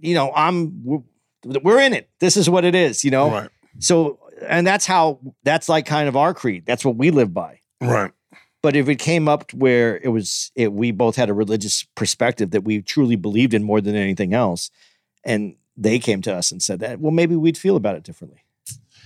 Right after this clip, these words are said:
Speaker 2: <clears throat> I have a two-part question. This is my last note. Uh, when that one brother from the, uh,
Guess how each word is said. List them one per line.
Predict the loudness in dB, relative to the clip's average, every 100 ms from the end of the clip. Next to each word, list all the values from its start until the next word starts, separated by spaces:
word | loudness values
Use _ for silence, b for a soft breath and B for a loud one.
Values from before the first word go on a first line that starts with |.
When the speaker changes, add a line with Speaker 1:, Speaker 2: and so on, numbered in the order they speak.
| -20
Speaker 2:
<clears throat> | -20 -20 _ -18 -2
I | 2 4 4 2 -2
have | -4 -4
a | -2
two-part | -2 0 0 0 -2
question. | -2 -2 -2
This | -6
is | -8
my | -8
last | -10 -8 -8 -8
note. | -8 -12 -12 _ _ _ _ _ _ -2
Uh, | 2 2 0 -4 -4
when | -2
that | 0 0
one | -2 -2 0
brother | 2 2 0 -4 _ _
from | -10 -10
the, | -8 -12 -14 _ _ _ _ -10
uh, | -8 -8 -10